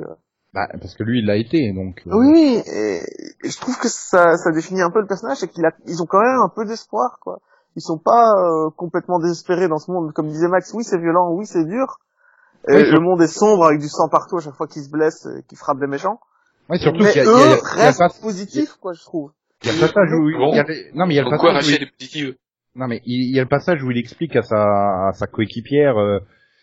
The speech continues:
Speaker 2: pourquoi il a pas de, de coéquipier, parce que quand il était à Gotham, son coéquipier, bah, en fait, il réglait tout à coups de poing, il était violent, il voulait pas devenir comme ça, et en fait, il est en train de devenir comme ça, c'est ça le truc. Euh.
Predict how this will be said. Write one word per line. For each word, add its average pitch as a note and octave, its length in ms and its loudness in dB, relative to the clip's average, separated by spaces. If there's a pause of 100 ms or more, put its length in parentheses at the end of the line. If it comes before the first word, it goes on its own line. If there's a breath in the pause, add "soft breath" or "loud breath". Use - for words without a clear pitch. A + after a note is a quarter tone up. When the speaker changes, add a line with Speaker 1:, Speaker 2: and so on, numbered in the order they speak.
(200)
Speaker 2:
pourquoi - 260 2
il A#2+ 100 2
a G2+ 40 -2
pas A#2 140 0
de, G#2 380 0
de G#2+ 100 -2
coéquipier, C3 560 -4
parce G2 220 -2
que A#2+ 140 0
quand A2 220 -2
il A2+ 60 -2
était G#2+ 160 0
à G2+ 80 4
Gotham, C3+ 400 2
son G#2+ 140 -6
coéquipier, A2+ 600 -4
bah, G2 180 2
en F#2 100 -2
fait, B2+ 220 -4
il G2+ 120 -4
réglait G#2 280 -4
tout B2+ 180 -2
à - 20 0
coups G#2+ 200 -8
de - 40 -20
poing, C#3 200 0
il G#2 100 -2
était G2+ 160 -4
violent, B2 400 2 (400 soft breath)
il G#2 120 -6
voulait B2+ 200 -4
pas D#3 140 -2
devenir C#3 280 -2
comme C3+ 140 -2
ça, D3 180 -2
et A2+ 80 -2
en F2+ 80 -4
fait, E3 220 -6
il G#2+ 80 -6
est - 20 -2
en A2 80 -2
train F3 160 -4
de C#3+ 60 -2
devenir G#2 260 -4
comme G2+ 140 -6
ça, G2 320 -4
c'est G2 160 -16
ça D#3+ 160 -4
le G#2+ 100 -2
truc. A2 320 -10
Euh. D#2 140 -10